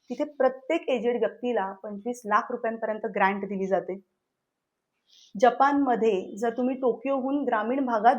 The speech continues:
जाणाऱ्यांना एक मिलियन येन पर्यंत मदत दिली जाते, म्हणजे साधारणपणे साडेपाच लाख रुपये प्रति कुटुंब दिलं जातं. So थोडक्यात काय, तर हा काही पगार नाहीये, तर ग्रँट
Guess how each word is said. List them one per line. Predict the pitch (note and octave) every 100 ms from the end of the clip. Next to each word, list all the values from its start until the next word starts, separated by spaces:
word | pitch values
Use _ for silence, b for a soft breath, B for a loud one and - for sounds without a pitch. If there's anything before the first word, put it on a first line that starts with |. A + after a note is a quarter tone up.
| -
जाणाऱ्यांना | A3+ A3+ A3+ G3+ G3 G#3+ -
एक | A#3 A#3+ A#3+
मिलियन | A#3+ A#3 B3 G#3+
येन | A#3 C4+
पर्यंत | C4 A#3+ A#3+
मदत | A#3+ G3+ G3
दिली | F#3+ F#3+
जाते, | F#3+ - F3+ - _ _ _ _ _ b b _
म्हणजे | A#3+ C4
साधारणपणे | C#4+ A#3+ G#3+ C4 C#4+ C4+ A3 G#3+
साडेपाच | - A3+ G#3 A#3+ A#3 A3+ A3+
लाख | G#3+ A#3 A#3
रुपये | G#3 G#3
प्रति | G#3 -
कुटुंब | B3 A#3 A3+ A#3
दिलं | G#3 E3+ E3+
जातं. | C#3+ - _ _ _ _ _ _ _ _ B B B _ -
So | C4 B3+
थोडक्यात | A#3+ A#3 D4 -
काय, | G#3 F3+ F#3 _ _ -
तर | G#3+
हा | G#3
काही | G#3+ A3
पगार | - F3+ G3+
नाहीये, | G#3 F3+ F3 F3 - - _ _ _ _ _
तर | A3+
ग्रँट | A3 E3 G3 G#3